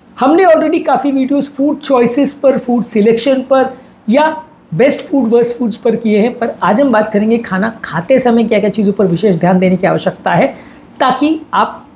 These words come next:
वो specific precautions ले पाएँ और अपने heart failure को बिगड़ने से बचा सकें। आज का topic उन सभी लोगों के लिए important है जिनको या उनके परिवार में किसी को heart failure है या heart की कोई भी बीमारी है। Topic पर जाने से पहले जो लोग हमारे channel पर नए हैं, उन्हें request करूँगा कि channel को subscribe करें,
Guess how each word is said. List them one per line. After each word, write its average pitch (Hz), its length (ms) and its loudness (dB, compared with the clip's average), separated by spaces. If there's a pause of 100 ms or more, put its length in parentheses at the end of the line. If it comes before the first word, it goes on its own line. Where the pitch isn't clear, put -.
वो 254 60 2
specific 208 540 -2
precautions 196 520 0
ले 202 160 4
पाएँ 214 280 0
और 196 140 2
अपने 196 240 -2
heart 175 240 0
failure 190 280 2
को 180 140 -6
बिगड़ने 170 460 2
से 180 120 -6
बचा 156 320 -2
सकें। 214 320 -4 (680)
आज 262 140 2
का 330 80 2
topic 285 380 0 (160)
उन 269 160 0
सभी 220 280 2
लोगों 294 180 2
के 285 80 -2
लिए 277 120 2
important 233 480 0
है 240 80 2
जिनको 214 500 -2
या 202 160 2
उनके 180 200 -4
परिवार 196 360 2
में 220 120 -2
किसी 175 200 -10
को 202 240 -8 (160)
heart 196 220 -2
failure 190 460 2
है 233 140 2
या 262 100 4
heart 220 180 0
की 269 100 0
कोई 302 220 2
भी 220 120 2
बीमारी 151 380 0
है। 139 120 -12 (680)
Topic 202 300 0
पर 180 80 0
जाने 180 300 2
से 226 100 0
पहले 208 280 2
जो 190 140 4
लोग 226 160 2
हमारे 175 220 0
channel 165 180 -4
पर 165 160 -6
नए 180 220 0
हैं, 185 160 0
उन्हें 190 240 2
request 175 300 0
करूँगा 175 160 -4
कि 170 60 -2
channel 160 200 -2
को 170 100 -4
subscribe 247 400 0
करें, 233 200 2